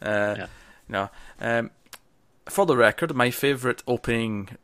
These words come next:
Speaker 1: uh, music for one of those logos is the Universal theme. Uh,
Speaker 2: Oh,
Speaker 1: just
Speaker 2: that's a great
Speaker 1: for the
Speaker 2: one.
Speaker 1: record, I like that one.
Speaker 2: Mm-hmm.
Speaker 1: Uh, I also like the one they had in the, the early nineties, uh, which is the, 'cause they completely changed it. And I, I like the new one as well, especially the new version of it they did for the hundredth anniversary. But the,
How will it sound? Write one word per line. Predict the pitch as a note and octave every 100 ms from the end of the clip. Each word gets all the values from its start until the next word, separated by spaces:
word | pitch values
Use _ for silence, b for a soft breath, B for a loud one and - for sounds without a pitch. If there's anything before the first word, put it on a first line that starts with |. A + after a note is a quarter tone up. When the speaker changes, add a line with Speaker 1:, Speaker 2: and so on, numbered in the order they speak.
| _
Speaker 1:
uh, | - G#2+
music | G#2+ A#2 A2+ -
for | - A#2+
one | A2 A2
of |
those | G#2+ G2+
logos | A2 G#2+ A2 A2+
is | A#2 G#2+
the | A#2+
Universal | A#2 C3 A#2 G2 - -
theme. | - - F#2+ - b b b b _
Uh, | - G#1 - G2+ - -
Speaker 2:
Oh, | D#3+
Speaker 1:
just | D#3+
Speaker 2:
that's | -
a |
great | -
Speaker 1:
for | A2
the | G2
Speaker 2:
one. |
Speaker 1:
record, | F2 - - - -
I |
like | A#2 A#2+
that | F#2
one. | - F3
Speaker 2:
Mm-hmm. | A#2+ A2+
Speaker 1:
Uh, | C#3
I | D#3+
also | A#3+ C4
like | D4+
the | A3+
one | F#3
they | C#3+
had | B2+
in | A#2+
the, | A#2
the | A#2
early | A2+ G#2+
nineties, | G2+ G#2 C3+ - - - _
uh, | B2 A#2
which | B2 -
is | -
the, | B2+
'cause | -
they | D#3
completely | D3+ D3 C#3+
changed | - D3+ -
it. |
And | C3
I, | D3
I | D#3
like | F#3
the | D#3+
new | B2+ C#3
one | A#2
as | G#2
well, | A#2+
especially | A2+ - B2+ A#2+
the | A2
new | G#2+
version | A2 A#2 G#2
of | G2+
it | G2+
they |
did | G#2+ -
for | G#2
the |
hundredth | A2 G#2+ G#2
anniversary. | G2+ G2+ A2+ - G2
But | F#2+ F2
the, | G2+